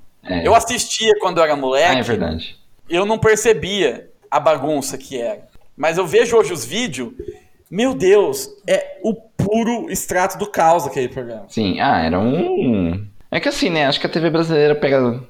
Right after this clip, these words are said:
Speaker 1: vê assim que o Chacrinha fez sucesso, aí eles falam, "Vamos fazer igual."
Speaker 2: É.
Speaker 1: Aí vira essas coisas.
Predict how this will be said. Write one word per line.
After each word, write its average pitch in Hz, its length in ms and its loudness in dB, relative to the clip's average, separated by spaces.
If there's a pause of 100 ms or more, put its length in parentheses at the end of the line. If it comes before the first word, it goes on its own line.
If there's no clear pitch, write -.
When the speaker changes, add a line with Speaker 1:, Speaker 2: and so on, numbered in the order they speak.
(120)
Speaker 1:
vê 113 160 0
assim 123 240 -2
que 120 100 -6
o 117 60 0
Chacrinha 107 500 -2
fez 90 200 -4
sucesso, 131 420 -2
aí 104 80 -2
eles 113 120 -2
falam, 101 260 0
"Vamos 175 200 -4
fazer 214 240 0
igual." - 500 -2 (300)
Speaker 2:
É. 127 320 -2 (100)
Speaker 1:
Aí 123 520 2
vira 190 220 2
essas 214 180 0
coisas. 175 420 -2